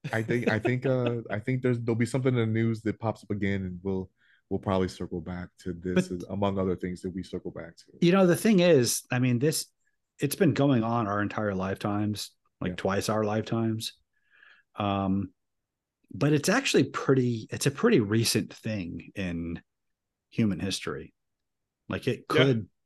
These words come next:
Speaker 3: Yeah.
Speaker 2: I mean, it's not
Speaker 3: I mean, and during Donald Trump's reign era, there was no, uh, problems in the Middle East. Nothing but peace in the Middle East.
Speaker 1: He actually
Speaker 2: Yeah.
Speaker 1: signed
Speaker 2: I
Speaker 1: peace agree-,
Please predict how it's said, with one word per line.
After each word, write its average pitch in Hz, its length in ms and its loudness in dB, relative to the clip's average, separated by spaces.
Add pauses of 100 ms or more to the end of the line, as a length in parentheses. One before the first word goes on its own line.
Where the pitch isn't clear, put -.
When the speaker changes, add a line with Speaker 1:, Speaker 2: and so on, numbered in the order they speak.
(160)
Speaker 3:
Yeah. 139 140 -2 (520)
Speaker 2:
I 101 40 -6
mean, 101 160 0
it's - 180 -4
not 135 340 4 (460)
Speaker 3:
I 151 80 4
mean, 160 160 8
and 143 120 4
during 156 260 6
Donald 139 260 6
Trump's 143 320 0
reign 101 340 -2
era, 107 220 -2
there 98 200 -4
was 95 160 -6
no, 95 260 -4
uh, 90 260 -6 (140)
problems 95 420 -2
in 95 60 -4
the 92 80 -4
Middle 92 240 -4
East. - 300 -8 (1080)
Nothing 113 260 2
but 110 140 -2
peace 120 220 0
in 104 80 -4
the 95 60 -2
Middle 95 260 -2
East. - 300 -6 (460)
Speaker 1:
He 95 140 -2
actually 127 200 4
Speaker 2:
Yeah. 143 100 8
Speaker 1:
signed 110 480 4
Speaker 2:
I 104 100 -2
Speaker 1:
peace 123 260 2
agree-, 107 640 2